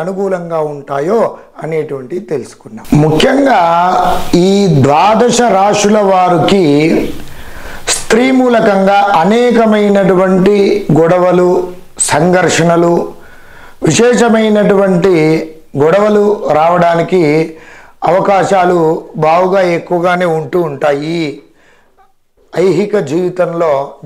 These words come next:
జీవన శైలిలో. మరి ఈ విధంగా స్త్రీలతో ముఖ్యంగా గొడవలు, అలాగే వివాదాలు, మరి ఆర్థికంగా నష్టపోవడం జరగకూడదు అంటే ఏం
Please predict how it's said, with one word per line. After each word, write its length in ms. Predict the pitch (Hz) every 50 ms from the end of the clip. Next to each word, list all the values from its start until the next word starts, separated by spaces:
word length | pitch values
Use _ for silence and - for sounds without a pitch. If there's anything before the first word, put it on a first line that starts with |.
| 120
జీవన 340 | 147 175 180 170 175 170 165 131 -
శైలిలో. 360 | 139 143 139 139 131 127 123 - - _ _ _ _ _ _ _ _ _ - 208
మరి 220 | 226 247 254 240 202 190 202 208 208 - - - - _ _ _ _ _ - - 220
ఈ 40 | 233 240
విధంగా 440 | 240 226 247 254 262 262 254 233 208 190 190 196 208 220 214 220 - - - _ _ _ _ _ _ _ - -
స్త్రీలతో 640 | _ _ - 233 247 262 269 269 269 - 262 262 254 240 233
ముఖ్యంగా 440 | 220 - - 226 226 226 226 233 226 214 180 165
గొడవలు, 540 | 180 190 196 208 208 214 214 214 214 220 220 226 220 220 - - - - 156
అలాగే 280 | 160 175 185 185 185 196 170 160
వివాదాలు, 720 | 165 160 175 190 190 190 185 190 185 190 190 190 185 185 190 196 - - - _ _ _ _ _ _ _ - 175
మరి 140 | 190 185 185 170 151 151
ఆర్థికంగా 560 | 175 180 175 - 208 180 208 202 208 202 196 190 175 151
నష్టపోవడం 760 | 156 160 151 - - 196 185 - 185 190 185 185 185 185 185 190 190 185 131 -
జరగకూడదు 840 | - 170 185 226 247 226 233 - 226 214 208 185 175 160 175 180 180 160 135 123 - - - _ _ _ _ _ - 180
అంటే 180 | 208 190 247 247 214 185 190 208
ఏం 120 | 233 262